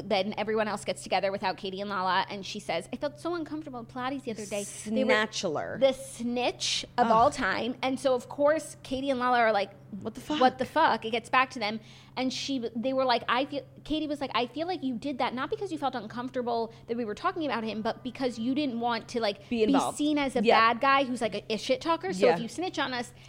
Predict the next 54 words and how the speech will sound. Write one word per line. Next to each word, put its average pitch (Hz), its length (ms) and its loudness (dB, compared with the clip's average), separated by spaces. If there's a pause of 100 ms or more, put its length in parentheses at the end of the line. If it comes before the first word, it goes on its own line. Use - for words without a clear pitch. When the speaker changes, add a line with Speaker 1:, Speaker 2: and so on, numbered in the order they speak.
Speaker 1:
then 262 100 4
you 262 80 2
can" 214 80 2
Speaker 2:
You're 262 160 12
a 240 60 8
hero. 226 440 6 (140)
Speaker 1:
Right. - 400 4 (160)
Not 262 300 4
have, 226 180 0
like, 233 160 2
instead, 247 400 2
they 247 140 2
literally 285 320 2
called 240 240 2
her 240 80 -2
out 214 200 0
flat 202 560 2
on 240 140 0
her 254 140 -2
Speaker 2:
Love 214 320 4
Speaker 1:
face. 160 160 2
Speaker 2:
it. - 60 -12 (360)
Speaker 1:
And 262 180 0
she 269 180 -6
was 247 160 -6
like, 226 240 2 (240)
"Yeah, 226 220 -2
no, - 140 -8
I'm - 100 -10
sorry." - 460 -6
And, 294 220 6
Speaker 2:
Oh. 381 200 12
Speaker 1:
and 302 80 8 (220)
they, - 40 -
oh, 277 180 6
they 254 140 4
ended, 254 320 4
like, 233 120 2
by 226 120 2
hugging. 226 300 0
And 294 80 0
I 294 40 2
was 285 100 -2
like, 285 120 -2
"But 302 100 -2
that's 294 220 -4
when 330 140 -2
you 320 60 -2
love 277 160 -6
Scheana." 247 280 -8
Like, - 300 -6
Speaker 2:
That's 262 300 0
Speaker 1:
she 277 160 0
Speaker 2:
true. 254 300 6